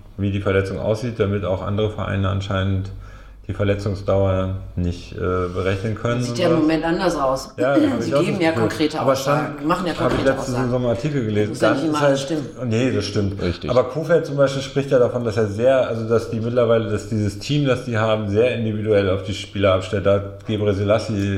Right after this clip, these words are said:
Speaker 1: im Interview auch lang und breit drüber geredet, dass, äh, also seitdem er angefangen wäre, dass es sich jetzt so professionalisiert hätte und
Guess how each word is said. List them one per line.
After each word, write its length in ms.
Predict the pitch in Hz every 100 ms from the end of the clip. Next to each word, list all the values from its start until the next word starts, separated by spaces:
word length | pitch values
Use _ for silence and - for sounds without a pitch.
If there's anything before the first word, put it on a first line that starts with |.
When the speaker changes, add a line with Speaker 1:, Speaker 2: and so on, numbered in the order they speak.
| 95
Speaker 1:
im 380 | 98 95 98 95
Interview 400 | 98 95 90 90
auch 220 | 85 90
lang 240 | 101 95 98
und 120 | 90
breit 340 | 92 98 95
drüber 180 | 98 90
geredet, 400 | 90 95 95 95 95 - - - - - - -
dass, 440 | 98 95 95 - -
äh, 440 | 98 101 98 92 85 85 - - - - -
also 200 | 98 90
seitdem 300 | 98 95 98
er 120 | 87
angefangen 580 | 104 120 - 107 104 101
wäre, 180 | 101 98
dass 200 | 90 107
es 120 | 95
sich 160 | 87
jetzt 220 | 104 95 -
so 140 | 127
professionalisiert 1080 | 123 120 107 107 101 101 98 92 95 - 117
hätte 400 | 101 107 101 98
und 500 | 92 92 92 90